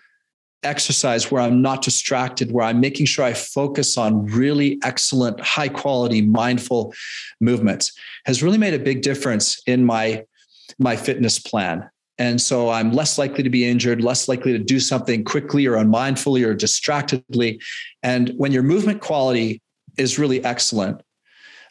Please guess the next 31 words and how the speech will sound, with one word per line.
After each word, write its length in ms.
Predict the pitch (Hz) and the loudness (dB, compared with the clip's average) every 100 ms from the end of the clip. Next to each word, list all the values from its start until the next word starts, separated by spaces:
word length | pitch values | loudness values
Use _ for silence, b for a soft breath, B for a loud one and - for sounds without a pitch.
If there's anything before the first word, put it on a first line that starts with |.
| - | -4
um, 400 | 123 117 110 107 | -2 0 2 0
that 120 | 139 156 | 0 -2
makes 180 | 143 | -2
a 40 | 131 | -4
huge 320 | - 220 - | 0 0 0
difference 400 | 131 - 117 - | -2 -2 -2 0
in 280 | 123 123 113 | 2 2 0
the 80 | 135 | -4
quality 340 | - 117 113 | -2 -2 0
of 100 | 113 | 0
your 140 | 113 113 | 2 2
overall 460 | 104 107 92 101 - | 2 0 0 -6 -12
fitness. 580 | - 180 127 101 95 - b b b b b | -8 -4 0 0 -2 -4 b b b b b
And 100 | 156 | -2
then, 80 | 156 | 0
of 80 | 147 | 0
course, 260 | 156 156 - | -2 -2 -2
that 180 | 160 | -2
plays 260 | - 151 135 | -2 0 0
into 120 | 139 | 0
the 80 | 131 | 2
rest 300 | 131 139 - | 2 2 0
of 80 | 135 | 0
your 100 | 127 | 2
life 220 | 107 104 | 2 0
as 100 | 131 | 0
well. 220 | 185 208 | 2 2
If 140 | 120 156 | 0 0
you 100 | 165 | 0
can 120 | 160 | 2
do 180 | 175 | 2